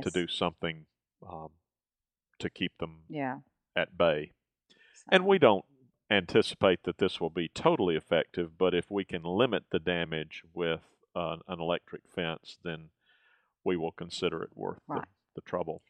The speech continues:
Speaker 1: But we have a while to worry about that because right now we have a lot of,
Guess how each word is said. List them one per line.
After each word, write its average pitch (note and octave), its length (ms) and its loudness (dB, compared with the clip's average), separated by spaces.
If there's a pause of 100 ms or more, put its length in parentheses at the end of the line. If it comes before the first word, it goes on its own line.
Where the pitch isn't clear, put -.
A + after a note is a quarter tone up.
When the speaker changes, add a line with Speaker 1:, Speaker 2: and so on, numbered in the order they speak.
(200)
Speaker 1:
But E4 120 0
we F#4 120 4
have A#3+ 140 6
a G#3 60 2
while G3+ 500 10
to F3+ 100 -4
worry E3 240 2
about D#3+ 240 2
that F3+ 120 4
because F#3 300 -4 (160)
right G3 220 4
now G3 180 2
we F3 140 0
have F3 100 -2
a D#3 80 0
lot E3 240 4
of, D#3 220 0